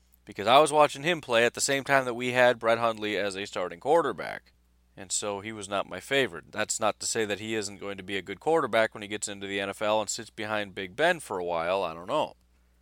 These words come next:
I just don't get it, especially for a team. As I said, I'm looking at the Packers, I'm looking at the Chiefs, I'm looking at teams that are ready to go all in. That or maybe teams that are close and have a ton of cap space, but even so, you gotta give up a first-round pick. I just, I mean, unless you just,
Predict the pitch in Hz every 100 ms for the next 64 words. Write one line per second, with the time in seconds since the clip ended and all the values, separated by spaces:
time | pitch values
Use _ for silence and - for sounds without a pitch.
0 | _ _ _ 139 143 143 123 120 110 104
1 | 151 123 98 - - 160 - 139 139 127
2 | - 160 - 165 147 139 - - 302 226
3 | 180 196 190 _ _ - _ _ - 190
4 | 226 208 180 - - 165 175 170 160 156
5 | 175 175 143 113 - - - 165 156 170
6 | 185 185 143 120 147 131 120 113 123 120
7 | 107 101 107 101 98 95 143 160 101 98
8 | - _ _ _ 127 165 165 131 139 135
9 | - 147 139 127 107 - 135 139 120 107
10 | 95 - - 131 131 - 143 139 - 139
11 | 143 139 - 113 98 135 120 87 - 123
12 | 104 98 98 101 90 64 87 113 104 -
13 | 87 - 127 92 117 139 131 107 - 113
14 | 113 107 113 139 175 - - 127 139 127
15 | 120 - -